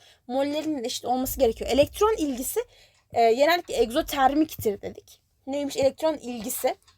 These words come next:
Egzotermiktir dedik. Bağ oluşumu da egzotermik. Şimdi katıdan sıvıya geçiştiğimde burası erime noktası, sıvıdan buhar, burası kaynama noktası, buhardan gaza, burası, burası kritik sıcaklık. Neymiş?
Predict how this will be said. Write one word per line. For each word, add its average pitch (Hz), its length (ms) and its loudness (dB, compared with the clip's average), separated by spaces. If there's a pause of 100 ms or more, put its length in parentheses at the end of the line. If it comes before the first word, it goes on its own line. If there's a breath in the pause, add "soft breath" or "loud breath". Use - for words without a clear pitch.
Egzotermiktir 247 760 -2
dedik. 349 180 -2 (400 soft breath)
Bağ 320 280 8
oluşumu 339 600 0 (220)
da 311 280 -2
egzotermik. 233 1000 -4 (260 soft breath)
Şimdi 311 400 4
katıdan 320 360 4
sıvıya 330 300 0
geçiştiğimde 269 600 -4
burası 285 280 -2
erime 240 300 0
noktası, 311 360 -4
sıvıdan 294 440 4
buhar, 269 260 4 (320 loud breath)
burası 247 180 -4
kaynama 226 320 0
noktası, 330 400 -6
buhardan 277 400 4
gaza, 254 220 0
burası, 294 380 0
burası 294 300 -6
kritik 277 320 -8
sıcaklık. 233 360 0 (400 soft breath)
Neymiş? 403 520 2